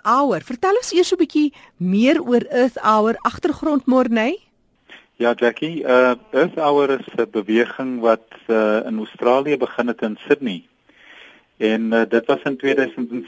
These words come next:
Speaker 2: sewe toe hulle twee punt twee miljoen huishoudings gekry het om hulle ligte vir 'n uur af te skakel om, eh, 'n stelling te maak ten opsigte van klimaatsverandering en dat iets gedoen moet word.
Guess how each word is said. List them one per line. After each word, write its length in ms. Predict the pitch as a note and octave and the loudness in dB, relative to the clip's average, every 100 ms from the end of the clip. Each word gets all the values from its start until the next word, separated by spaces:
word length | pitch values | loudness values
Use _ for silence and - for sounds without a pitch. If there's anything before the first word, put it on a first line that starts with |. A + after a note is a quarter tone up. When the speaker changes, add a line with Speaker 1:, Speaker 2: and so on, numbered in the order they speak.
| - | -4
Speaker 2:
sewe 380 | C3+ C3+ A#2 G2 - | 0 2 0 -2 -4
toe 180 | B2 | -2
hulle 260 | A2+ A2+ A2 | 0 2 -2
twee 460 | _ C3 C3 C3+ C3 | _ -6 0 0 0
punt 280 | B2+ B2+ - | -4 -14 -10
twee 180 | C#3 C3 | -8 -6
miljoen 500 | B2 G#2+ A#2+ A#2+ B2 _ _ _ | -8 -6 -8 -8 -14 _ _ _
huishoudings 640 | - A#2 B2+ B2+ B2 A#2+ A2+ | -8 -6 -4 -6 -6 -6 -12
gekry 360 | - - A2+ G#2 | -16 -10 -6 -4
het 160 | G#2 | -6
om 100 | G#2 | -10
hulle 200 | G#2 G#2 | -8 -6
ligte 360 | G2 A2 - A#2 | -6 -8 -10 -12
vir 160 | - G#2+ | -10 -10
'n 180 | - | -8
uur 260 | A#2 B2 A#2+ | -6 -6 -4
af 160 | A#2+ - - | -6 -8 -10
te 120 | A2+ - | -14 -12
skakel 600 | - G#2+ G2 - F#2+ F3 - _ _ | -4 -2 -2 -4 -10 -10 -16 _ _
om, 300 | - A2+ A2 | -14 -10 -8
eh, 260 | G#2+ G#2 G#2+ - _ _ - | -6 -4 -6 -8 _ _ -14
'n 100 | A2 - | -14 -2
stelling 380 | A#2+ B2+ B2 | -2 -2 -6
te 80 | - | -8
maak 280 | A2 G#2+ - | -2 -2 -2
ten 180 | A2+ G#2 | -10 -10
opsigte 540 | A2+ - A#2 - G#2+ - | -12 -10 -10 -8 -10 -10
van 200 | G#2+ G2+ | -10 -10
klimaatsverandering 1000 | - G2+ G#2 G#2 - - G#2+ G#2+ G#2 G2+ | -10 -4 -2 -2 -4 -6 -4 -4 -4 -4
en 60 | G2 | -4
dat 180 | F#2+ - | -4 -6
iets 180 | A2+ | -16
gedoen 380 | - G2 G#2 G2+ | -16 -12 -12 -10
moet 140 | G2+ - | -12 -10
word. 360 | F#2 F2+ - | -8 -8 -12